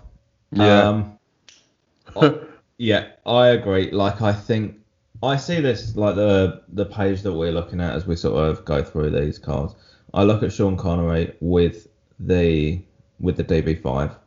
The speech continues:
Speaker 2: and it's just stunning. Like,
Speaker 1: Mm-hmm.
Speaker 2: you see it in a very traditional setting of the time, and it's just like, yeah, of course this is the best car. It's, this is the James Bond car.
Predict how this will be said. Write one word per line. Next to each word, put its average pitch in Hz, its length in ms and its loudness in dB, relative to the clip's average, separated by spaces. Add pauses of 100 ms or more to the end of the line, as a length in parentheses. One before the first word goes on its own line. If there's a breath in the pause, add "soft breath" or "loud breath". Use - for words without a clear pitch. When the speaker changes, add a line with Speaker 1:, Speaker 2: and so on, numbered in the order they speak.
(440)
Speaker 2:
and 95 120 2
it's 85 180 -2
just - 380 -2
stunning. 76 540 -4
Like, 87 500 -2
Speaker 1:
Mm-hmm. 101 280 -4 (140)
Speaker 2:
you 101 140 2
see 120 320 0
it - 200 -2
in 95 200 0
a 95 80 2
very 92 320 2
traditional 87 580 -4
setting 80 680 -2
of 95 200 0
the 95 120 0
time, 80 520 -2 (360)
and 92 120 2
it's 76 160 -2
just 90 200 -4
like, 78 260 -2 (200)
yeah, 104 160 4
of 101 120 -2
course 113 280 -2
this 82 160 -4
is - 100 -10
the - 80 -6
best - 260 -2
car. - 340 -4 (720)
It's, - 480 0 (140)
this 101 280 0
is 92 160 0
the 95 80 -2
James 87 340 0
Bond 87 320 -2
car. 80 340 -4